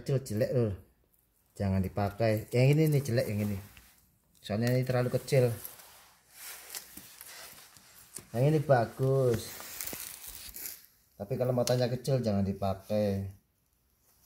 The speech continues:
Soalnya ntar lama. Nah, ini lebih bagus, Lur. Pohonnya besar. Matanya juga besar, Lur. Tuh, matanya besar, Lur.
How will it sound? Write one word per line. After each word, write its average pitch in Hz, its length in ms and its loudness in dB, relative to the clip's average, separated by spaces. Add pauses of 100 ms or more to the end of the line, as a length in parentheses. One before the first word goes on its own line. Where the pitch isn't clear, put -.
(720)
Soalnya 131 400 0
ntar 127 160 2
lama. 120 400 0 (1600)
Nah, 107 400 -2
ini 120 240 -2
lebih 117 160 -2
bagus, 110 320 0
Lur. 113 320 2 (1500)
Pohonnya 107 320 -2
besar. 104 560 -2 (800)
Matanya 107 400 -2
juga 98 240 -4
besar, 107 320 -2
Lur. 101 240 0 (2500)
Tuh, 104 320 2
matanya 98 320 0
besar, 92 320 -2
Lur. 101 320 0